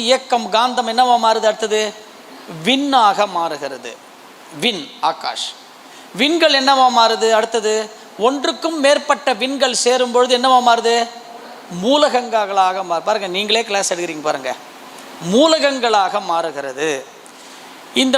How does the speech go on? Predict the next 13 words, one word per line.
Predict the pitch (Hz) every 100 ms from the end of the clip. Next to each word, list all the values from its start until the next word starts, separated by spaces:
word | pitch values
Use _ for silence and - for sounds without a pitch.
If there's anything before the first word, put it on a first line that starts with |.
| 233 233
மூலகம் | 349 349 320 269
இருக்கு | 262 214
பாருங்க, | 226 214 185 156 - - - - - - - - -
இந்த | 269 277 277
இடத்துல | 294 311 302
தான் | 311 277
வந்து | 247 269 247 214 233 190
விஞ்ஞானமும் | 269 311 285 247 254 262
மெய்ஞானமும் | 240 269 247 220 214 262
இப்படி | 226 180 -
பிரியும், | 233 247 185 - 180
ரூட்டு | 247 233 220
பிரியும். | 202 196